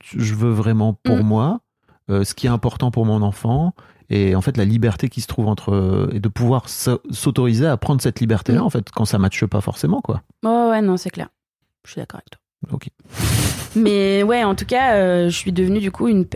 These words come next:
Speaker 2: une personne, euh, avec, avec des objectifs.
Speaker 1: C'était
Speaker 2: Perso.
Speaker 1: quoi, alors, ton objectif ?
Speaker 2: Euh, être, euh, bah, alors, très factuellement, allaiter mon enfant, clairement.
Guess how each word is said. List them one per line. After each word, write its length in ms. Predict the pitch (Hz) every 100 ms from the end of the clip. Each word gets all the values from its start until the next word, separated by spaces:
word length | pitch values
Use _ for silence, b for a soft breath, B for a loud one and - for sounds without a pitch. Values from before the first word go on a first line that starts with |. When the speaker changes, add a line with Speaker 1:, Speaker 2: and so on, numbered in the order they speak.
| -
Speaker 2:
une 160 | 185
personne, 420 | 196 180 202 208
euh, 380 | 180 175 185 190 -
avec, 340 | 185 180 180 -
avec 200 | 170 175
des 160 | 180
objectifs. 520 | 180 175 - - - - _ _ _ _ _ _ _
Speaker 1:
C'était 120 | 175
Speaker 2:
Perso. 160 | 139 -
Speaker 1:
quoi, 80 | 143
alors, 140 | 131
ton 100 | -
objectif ? 540 | 104 92 92 113 117 - b b b _ -
Speaker 2:
Euh, 220 | 185 180 170 -
être, 380 | 247 - -
euh, 120 | 190 190 - - -
bah, 140 | 180 180
alors, 200 | 180 165
très 240 | - - 285
factuellement, 600 | - 226 - 208 208 208 -
allaiter 360 | 185 185 185 196
mon 160 | 190
enfant, 260 | 180 175 190 - _ _ _ _ _ _ -
clairement. 340 | 175 160 160